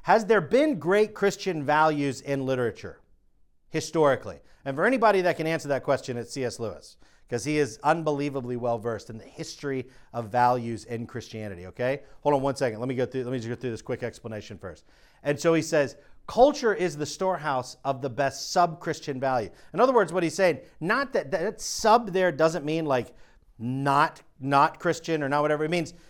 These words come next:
those are, th-, there are Christian values that are distinctly, medievalists would articulate these six Christian values of honor and respect and a couple of other ones like that.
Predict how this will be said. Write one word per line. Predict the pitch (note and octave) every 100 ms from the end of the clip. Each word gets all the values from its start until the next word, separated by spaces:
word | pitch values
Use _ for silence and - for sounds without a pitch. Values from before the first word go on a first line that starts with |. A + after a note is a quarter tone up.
| -
those | E3+ G#3 A3+
are, | - E3+ D#3+ C#3+ - -
th-, | E3 D#3+
there | E3
are | D3+
Christian | D3+ B3+ B3+ - F#3+ D3
values | D3 D#3 D#3+ B2+ A2 G2 G#2+ - _ _ _ _ A#2
that | C#3 C#3 -
are | C3+ B2 A#2 A2 -
distinctly, | C#3 - E3+ D3 C#3
medievalists | C3+ C#3+ D3+ F3+ D3+ C#3 B2 - - - -
would | C3+ B2 -
articulate | B2 A#2+ - E3 C#3 A#2+ G#2 G2+ - - - -
these | B2+ A#2+
six | - - - - F#3 - -
Christian | F3+ D#3+ - D3 A#2+
values | A#2+ A#2 G#2+ F2+ E2+
of | F#2+
honor | C#3 C#3+ D3 C#3 C#3
and | A2+ G2
respect | - - D3+ C#3 C3+ - _ - -
and | A2+ A2
a | A2
couple | - - C#3+
of | C3
other | C3+ C3
ones | B2+ A2
like | B2 A#2+
that. | B2+ B2+ -